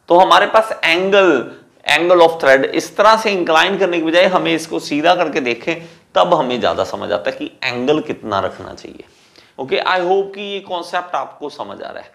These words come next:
ठीक है। और इसी तरह की सारी, देखो सिलेबस आपको अगर पूरा चाहिए,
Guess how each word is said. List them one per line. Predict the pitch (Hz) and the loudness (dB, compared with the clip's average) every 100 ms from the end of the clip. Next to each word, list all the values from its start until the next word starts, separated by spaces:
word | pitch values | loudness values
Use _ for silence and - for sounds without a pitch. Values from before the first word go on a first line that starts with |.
| _ _ _ _ _ - | _ _ _ _ _ -10
ठीक | 127 | -4
है। | 170 160 - - - | -2 -4 -8 -20 -6
और | 139 147 151 - - _ _ | 0 0 0 -6 -14 _ _
इसी | - 202 226 | -10 -8 -8
तरह | 226 170 | -8 -8
की | 156 165 | -8 -12
सारी, | - - 127 147 185 160 | -16 -12 -8 -8 -8 -10
देखो | 117 127 160 | -10 -8 -8
सिलेबस | 175 143 135 151 180 175 | -12 -10 -8 -6 -8 -10
आपको | - 135 131 151 147 | -8 -8 -8 -10 -8
अगर | 92 127 | -8 -8
पूरा | 139 131 117 120 | -10 -10 -6 -4
चाहिए, | 117 95 101 92 | -4 -10 -12 -18